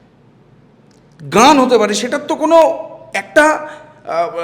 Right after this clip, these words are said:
এজেন্ডা থাক-, থাকতে পারে না। মানে আমি এস্টাবলিশ করে দিতে পারি না জোর করে কিছু। এটা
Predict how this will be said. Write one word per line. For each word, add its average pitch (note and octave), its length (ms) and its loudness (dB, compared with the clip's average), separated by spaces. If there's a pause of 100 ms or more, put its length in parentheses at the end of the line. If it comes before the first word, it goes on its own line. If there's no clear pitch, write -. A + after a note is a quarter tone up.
(640)
এজেন্ডা D#4+ 400 2
থাক-, - 440 -8
থাকতে C4 260 -6
পারে B3 220 -2
না। G3+ 80 -4
মানে G#3 140 -4
আমি C4 180 -2
এস্টাবলিশ C#4+ 500 -4
করে D4 160 -6
দিতে C4+ 200 -2
পারি A#3 200 0
না G#3 100 -2
জোর F3 200 -2
করে E3 180 -10
কিছু। D#3 280 -16
এটা G#3+ 260 -4